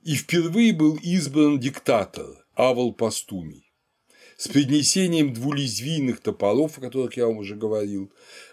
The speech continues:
типичный этрусский знак священной власти – диктатор Авл Пастумий организовал две вещи важные.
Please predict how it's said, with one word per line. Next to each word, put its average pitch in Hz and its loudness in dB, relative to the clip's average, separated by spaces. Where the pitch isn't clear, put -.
типичный - -12
этрусский 107 -6
знак 82 -10
священной 87 -4
власти – 113 -4
диктатор 131 2
Авл 117 4
Пастумий 180 -2
организовал 135 4
две 123 0
вещи 113 -6
важные. - -14